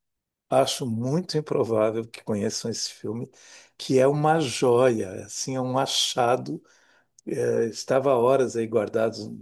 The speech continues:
nos arquivos e eu nem dava bola. Quando fui ver, puxa, fiquei surpreso com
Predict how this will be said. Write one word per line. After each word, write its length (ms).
nos 180
arquivos 640
e 40
eu 140
nem 240
dava 300
bola. 420
Quando 300
fui 200
ver, 380
puxa, 320
fiquei 220
surpreso 800
com 400